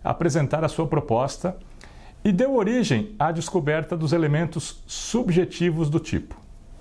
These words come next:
Para acompanhar a exposição, é importante ter em mente que o primeiro escrito do Wetzel sobre o finalismo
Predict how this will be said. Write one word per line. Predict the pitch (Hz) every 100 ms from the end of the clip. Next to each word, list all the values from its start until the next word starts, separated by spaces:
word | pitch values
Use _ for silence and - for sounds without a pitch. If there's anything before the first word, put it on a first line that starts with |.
| - - - - - - - - -
Para | 127 131
acompanhar | 127 127 123 117 117 120 110
a |
exposição, | 101 - 101 98 - 175 190 - - - - - -
é | 185
importante | 202 214 - 240 220 208
ter | 165
em | 131
mente | 104 151 143 - - - - - -
que | -
o | 185
primeiro | 185 170 151 175 226 226 208
escrito | - - 139 135
do | 104
Wetzel | 87 113 139 - 85 - - - - -
sobre | - 127 117
o | 117
finalismo | 110 104 92 156 110 87